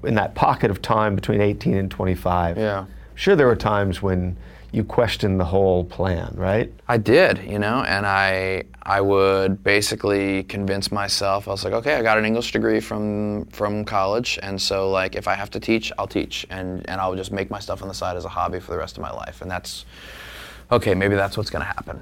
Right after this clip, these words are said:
Speaker 2: You know, I always had good grades, and I always felt like I could make that happen. Um, but I didn't want that to happen, you know, and I knew deep down I would feel like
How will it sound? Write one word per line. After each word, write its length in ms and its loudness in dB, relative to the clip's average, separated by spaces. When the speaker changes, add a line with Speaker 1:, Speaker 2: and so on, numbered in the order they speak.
Speaker 2:
You 140 -4
know, 100 0
I 120 2
always 200 4
had 140 2
good 160 2
grades, 360 0
and 60 -6
I 40 -6
always 180 -4
felt 180 -4
like 160 -10
I 60 -8
could 160 -12
make 160 -10
that 180 -6
happen. 400 -6
Um, 680 -4
but 160 2
I 20 2
didn't 220 0
want 180 -4
that 180 -4
to 60 -12
happen, 460 -8
you 80 -10
know, 220 -8
and 80 -8
I 80 -10
knew 340 2
deep 220 -2
down 280 -4
I 80 -4
would 160 -4
feel 320 -4
like 400 -4